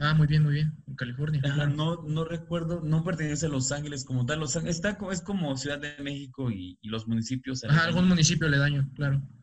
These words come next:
Speaker 1: ¿Y
Speaker 2: Y
Speaker 1: cómo
Speaker 2: nada
Speaker 1: les fue?
Speaker 2: más
Speaker 1: ¿En qué lugar quedaron?
Speaker 2: queda-, no, no nos fue tan bien porque no, no voló el avión.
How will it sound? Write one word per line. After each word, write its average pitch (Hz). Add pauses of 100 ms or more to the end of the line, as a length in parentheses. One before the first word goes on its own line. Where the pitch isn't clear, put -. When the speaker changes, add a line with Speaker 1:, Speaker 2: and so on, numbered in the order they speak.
(220)
Speaker 1:
¿Y 160
Speaker 2:
Y -
Speaker 1:
cómo 190
Speaker 2:
nada 180
Speaker 1:
les 160
fue? 190
Speaker 2:
más 180 (120)
Speaker 1:
¿En 180
qué 175
lugar 170
quedaron? 170 (420)
Speaker 2:
queda-, 160
no, 160
no 165
nos 220
fue 185
tan 165
bien 165
porque 156
no, 143
no 147
voló 143
el 139
avión. 160